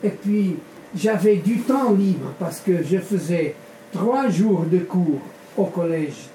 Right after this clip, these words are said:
de Béthusie et puis deux jours, je donnais des cours à, à la H E P. Et là, quand on est un peu loin des classes, c'est plus relax.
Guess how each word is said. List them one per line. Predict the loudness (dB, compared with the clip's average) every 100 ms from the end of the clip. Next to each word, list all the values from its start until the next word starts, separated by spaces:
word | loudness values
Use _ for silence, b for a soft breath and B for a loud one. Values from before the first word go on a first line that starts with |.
| -20 -12
de | -8 -8 -8
Béthusie | -10 -10 -8 -8 -6 -6 -6 -10 -20 -10 -4
et | -4
puis | -4 -6 -6 -8 -8 0
deux | 2 2
jours, | 2 2 2 -2 -10 -18 -14 -12 -6
je | -4
donnais | -4 -2 -4 -4 -6 -10 -18 -20 -12 -6
des | -6 -6
cours | -12 -8 -4 -4 -6 -18 -12
à, | -8 -8 -8 -10 -12 -12 -10
à |
la | -8 -8
H | -8 -8
E | -10
P. | -8 -10 -12 -20 -20 -20 -14
Et | -6
là, | -2 -2 -2 -6 -14 -20 -20 -12
quand | -10 -8
on | -4 -2
est |
un | -2 -2
peu | -4 -4
loin | -4 -4 -4 -2
des | -2 -4
classes, | -8 -10 -6 -8 -8 -12
c'est | -12 -12
plus | -10 -10
relax. | -10 -12 -14 -16 -18 -20 -20 -18